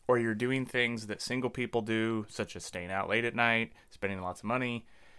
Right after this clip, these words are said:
not really conducive to a married and family life. Again, this isn't all bad, but couples that aren't on the same page or maybe even have a foot out the door, they're sort of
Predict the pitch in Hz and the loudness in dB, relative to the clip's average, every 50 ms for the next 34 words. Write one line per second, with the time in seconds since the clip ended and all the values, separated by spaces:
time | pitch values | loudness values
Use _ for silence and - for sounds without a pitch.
0 | - - - - - - 175 196 180 - - 156 156 147 139 127 - 127 120 120 | -20 -20 -20 -16 -2 4 6 6 6 6 6 4 4 4 2 0 0 -2 0 0
1 | 113 110 - 113 107 101 - - - 110 104 101 87 95 98 98 98 98 98 98 | 0 0 0 -2 -2 -2 -4 -4 -2 -2 0 0 0 0 0 -2 -2 -2 0 0
2 | 98 98 98 95 95 92 92 - - 95 90 90 90 90 101 131 143 113 - - | 0 -2 -2 -4 -6 -6 -8 -8 -8 -8 -8 -8 -6 -2 2 4 4 4 4 2
3 | - - - - - - - - 127 127 139 143 143 143 131 - 160 160 151 139 | -6 -18 -20 -20 -20 -10 -4 -4 -2 0 0 0 0 0 -2 -2 -2 -2 -2 -2
4 | - - - - 104 113 127 139 147 139 139 131 131 139 151 160 165 160 - - | -4 -6 -4 0 2 4 4 4 4 4 4 4 4 4 4 2 0 -4 -8 -14
5 | - - - 120 117 113 107 107 - - - - 139 143 - 165 160 160 151 139 | -10 -2 4 6 6 6 6 2 -2 -4 2 4 4 6 6 6 6 6 4 2
6 | 127 123 - - - 117 127 135 - - 131 131 131 117 110 - - 117 117 117 | 0 0 0 2 2 4 4 4 2 0 -2 0 -2 -4 -4 -4 -4 -4 -2 -2
7 | 113 110 - - - 113 117 123 127 135 143 143 - - - - - - - 107 | -4 -6 -8 -6 -4 -2 -2 -2 -2 -4 -4 -8 -10 -10 -12 -12 -14 -8 -4 0
8 | 107 110 107 104 101 101 104 110 113 113 113 107 113 117 113 107 101 113 117 113 | 2 4 4 4 2 2 0 0 0 0 0 0 0 0 0 0 0 2 2 4
9 | 101 90 85 85 85 - - - - - - 117 120 123 135 135 135 - - 143 | 4 2 0 0 -4 -8 -14 -18 -18 -8 0 2 4 8 8 8 6 4 0 -4
10 | 135 135 135 139 143 143 147 147 151 151 151 147 - - - - - - - - | 0 2 2 4 4 4 4 4 4 2 0 -2 -6 -14 -20 -20 -20 -20 -20 -20
11 | - - - - 104 - - 127 120 113 107 98 - - - | -20 -10 -4 -4 -4 -2 0 0 2 2 0 -2 -4 -10 -14